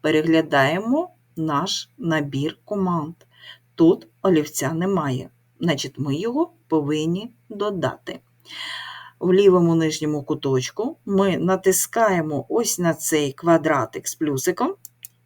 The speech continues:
натиснули і обрали олівець. І він, група команд у нас відразу завантажилась.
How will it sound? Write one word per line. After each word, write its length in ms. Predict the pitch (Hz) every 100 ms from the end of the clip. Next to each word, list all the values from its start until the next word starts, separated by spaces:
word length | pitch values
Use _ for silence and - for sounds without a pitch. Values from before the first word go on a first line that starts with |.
| -
натиснули 760 | 180 165 156 131 - 196 294 415 _ _ _ - - -
і 100 | 349 508 539
обрали 720 | - 170 156 180 240 269 262 262 _
олівець. 880 | 339 370 254 156 143 127 - - - _ _ _ _ -
І 120 | 196
він, 220 | 302 427 - _ _ -
група 320 | 160 226 214
команд 380 | - 330 370 -
у 60 |
нас 260 | 170 160 -
відразу 500 | 160 196 226 226 247 _ _ _
завантажилась. 1400 | 165 170 233 302 262 233 247 - 214 - - - - -